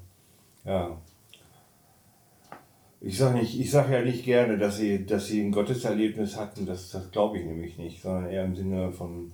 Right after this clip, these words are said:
Non-Dualität, Advaita, ne, dass sie das erlebt haben, ne? Denn das ist gleichbedeutend damit, dass du,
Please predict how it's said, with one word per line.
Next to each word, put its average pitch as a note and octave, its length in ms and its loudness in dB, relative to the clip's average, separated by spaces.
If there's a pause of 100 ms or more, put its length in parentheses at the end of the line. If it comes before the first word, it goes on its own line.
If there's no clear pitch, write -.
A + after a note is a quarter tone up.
(440)
Non-Dualität, F2 1160 -2 (280)
Advaita, F#2 640 -2
ne, E2+ 100 -8
dass E2+ 160 -10
sie F2 100 -14
das G#2 220 -4
erlebt D#2+ 400 -6
haben, D#2 220 -12
ne? F2+ 120 -12 (420)
Denn F#2+ 280 -2 (340)
das G#2 180 -4
ist - 120 -10
gleichbedeutend A2 800 -2
damit, A2 360 -2 (300)
dass A2+ 220 -2
du, G#2+ 460 -2